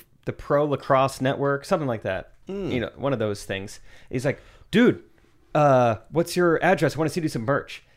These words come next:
Speaker 1: And that message got me so excited. I was like, "Cool, free
Speaker 2: Oh.
Speaker 1: stuff."
Speaker 2: Oh, yes.
Speaker 1: Never played lacrosse in my life, but cool that he's sending it to me.
Speaker 2: I know.
Speaker 1: And then once I got it, I was like, "Why was I ex-, like, <laughs> I'm
Speaker 2: How
Speaker 1: never
Speaker 2: f-,
Speaker 1: gonna wear lacrosse network."
Speaker 2: Did you ever go to F C A?
Speaker 1: Mm-hmm.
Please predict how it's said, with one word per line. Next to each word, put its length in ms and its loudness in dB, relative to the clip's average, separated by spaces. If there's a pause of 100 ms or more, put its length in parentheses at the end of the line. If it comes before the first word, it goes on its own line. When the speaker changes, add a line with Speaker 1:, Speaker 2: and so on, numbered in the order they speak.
Speaker 1:
And 240 0
that 160 2
message 400 0
got 140 4
me 80 -2
so 180 2
excited. 200 -2
I 20 4
was 80 -2
like, 100 -6
"Cool, 480 4
free 120 4
Speaker 2:
Oh. 20 2
Speaker 1:
stuff." 500 4
Speaker 2:
Oh, 120 0
yes. 520 2
Speaker 1:
Never 320 4
played 180 0
lacrosse 380 2
in 80 -2
my 120 2
life, 440 0
but 220 2
cool 220 2
that 100 4
he's 100 0
sending 220 0
it 100 -2
to 100 -2
me. 300 -4
Speaker 2:
I 100 -6
know. 280 -4
Speaker 1:
And 80 4
then 80 2
once 160 0
I 60 2
got 260 4
it, 120 -2
I 40 -2
was 120 -6
like, 200 -8 (240)
"Why 240 -6
was 120 -6
I 100 0
ex-, 260 -6
like, 260 -2
<laughs> 200 -8
I'm 80 -4
Speaker 2:
How 80 2
Speaker 1:
never 120 6
Speaker 2:
f-, 60 4
Speaker 1:
gonna 160 4
wear 240 4
lacrosse 540 2
network." 320 -2
Speaker 2:
Did 20 -2
you 80 0
ever 80 0
go 100 0
to 40 0
F 100 -6
C 160 -6
A? 160 -6 (540)
Speaker 1:
Mm-hmm. 180 0